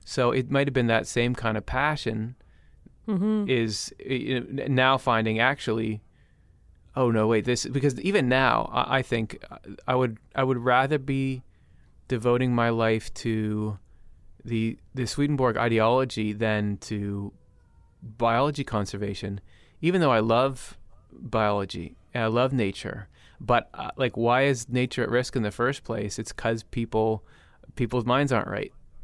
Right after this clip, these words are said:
Speaker 1: That, that you gotta solve the problem of people being self-centered and materialistic and, and uncaring about their impact on others, or you're never gonna get to the root, you're never gonna get people to stop doing stuff that's wrecking nature,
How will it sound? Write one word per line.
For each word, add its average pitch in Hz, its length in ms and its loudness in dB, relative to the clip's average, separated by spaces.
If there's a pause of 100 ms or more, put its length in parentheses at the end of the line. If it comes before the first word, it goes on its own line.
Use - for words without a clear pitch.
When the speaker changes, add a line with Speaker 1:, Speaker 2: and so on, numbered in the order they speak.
Speaker 1:
That, 120 280 -4
that 120 140 0
you 123 100 0
gotta 117 320 2
solve 113 340 2
the 110 80 -2
problem 107 520 2
of 104 300 -4
people 107 280 -2
being 107 300 -2
self-centered 107 640 -2
and 107 120 0
materialistic 107 840 -2 (440)
and, 104 560 -4
and 110 140 -2
uncaring 107 540 0
about 104 500 -2
their 113 180 -2
impact 107 440 0
on 107 100 -2
others, 113 420 2 (240)
or 127 120 2
you're 123 100 6
never 123 220 4
gonna 117 160 4
get 110 160 2
to 117 80 -4
the 107 140 0
root, 110 260 0
you're 123 120 2
never 123 140 2
gonna 117 140 2
get - 160 2
people 113 200 -2
to 107 60 0
stop 117 420 0
doing 107 220 -2
stuff 104 300 -4
that's 110 180 -10
wrecking 110 320 -4
nature, - 400 -8